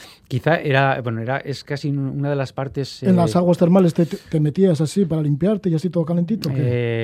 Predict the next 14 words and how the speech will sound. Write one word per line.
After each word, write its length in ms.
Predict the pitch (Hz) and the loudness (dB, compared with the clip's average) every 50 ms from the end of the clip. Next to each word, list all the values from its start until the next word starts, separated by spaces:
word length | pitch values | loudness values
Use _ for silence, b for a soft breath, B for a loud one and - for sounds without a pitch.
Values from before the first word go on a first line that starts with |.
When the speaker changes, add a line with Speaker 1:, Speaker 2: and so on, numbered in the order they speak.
| 113 110 110 110 | -2 -2 -4 -4
Speaker 1:
Eh, 40 | 107 | -6
alguna 300 | 107 107 123 143 147 127 | -6 -4 -2 -2 0 0
vez. 280 | 107 95 92 - - | -2 -4 -6 -8 -12
Eh, 280 | 113 110 107 107 104 104 | -14 -12 -10 -10 -8 -8
no 160 | 104 107 113 113 | -8 -8 -6 -8
es 140 | 107 - | -8 -8
fácil 260 | - 110 - 127 123 - | -10 -12 -10 -10 -10 -10
porque 260 | 123 107 - 110 104 | -12 -12 -10 -10 -10
normalmente 420 | 101 104 104 110 110 110 104 113 | -10 -10 -10 -10 -10 -10 -10 -10
es 80 | - 120 | -10 -10
agua 180 | 101 104 101 | -10 -10 -12
hirviendo, 260 | 95 101 110 107 101 95 | -12 -12 -10 -10 -10 -12
entonces, 540 | 90 92 101 98 98 104 95 - - - - | -14 -14 -16 -16 -16 -16 -18 -18 -18 -12 -10
Speaker 2:
Ya. 180 | 131 110 101 | -8 -8 -8